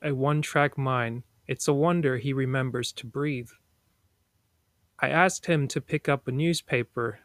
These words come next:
on his way back from lunch, but I'm not sure he'll remember. Just then, John burst through the door, brimming with enthusiasm. He exclaimed, "Hey, boss, guess what?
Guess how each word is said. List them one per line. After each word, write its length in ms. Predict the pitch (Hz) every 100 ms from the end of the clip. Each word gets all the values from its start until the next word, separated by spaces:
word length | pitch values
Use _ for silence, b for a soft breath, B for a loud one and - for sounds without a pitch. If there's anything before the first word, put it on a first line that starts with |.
| -
on 120 | 135
his 180 | 127 117
way 200 | 131 123
back 400 | 110 131 131 -
from 280 | - 127 127
lunch, 460 | 135 117 - - _ _ _ _ _ _ _ _ _
but 120 | - 139
I'm 180 | 160
not 220 | 180 175 -
sure 460 | - 165 147 135
he'll 360 | - - 151 139
remember. 640 | 135 135 147 123 123 123 - _ _ _ _ _ _ _ _ _ _ _
Just 340 | 120 170 165 -
then, 380 | 143 127 123 - _ 131
John 400 | 151 151 165 143
burst 400 | 143 143 139 -
through 140 | 135
the 100 | 127
door, 460 | 120 131 123 127 - _
brimming 640 | 127 117 147 160 151 131 127
with 180 | 117
enthusiasm. 1040 | 139 120 - 131 117 123 113 113 - 113 117 _ _ _ _ _ _ _
He 160 | _ 156
exclaimed, 680 | 151 - - 135 117 110 - _ _ _ _ _ _ -
"Hey, 120 | 196
boss, 540 | 139 135 113 - - - _ _ _
guess 280 | 160 156 -
what? 220 | 120 110